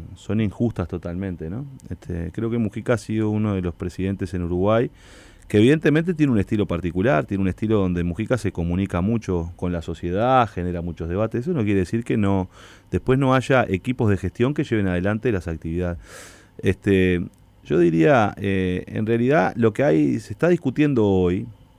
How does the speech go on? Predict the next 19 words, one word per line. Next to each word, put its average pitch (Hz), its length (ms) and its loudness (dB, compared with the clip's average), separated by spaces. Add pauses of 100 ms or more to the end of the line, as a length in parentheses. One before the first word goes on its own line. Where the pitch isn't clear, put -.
(160)
en 95 60 -8
todo 110 180 -2
caso 104 240 -2
con 90 120 -2
las 85 100 -6
empresas 98 360 -6
públicas, 85 460 -4
es 104 80 -6
qué 143 140 -2
rol 135 160 2
deben 117 220 2
tener 87 320 -2 (540)
y 98 100 -4
qué 156 100 2
inversiones 156 600 2
se 90 80 -6
llevan 87 240 -4
adelante, 80 480 -6 (180)
¿no? 151 240 -8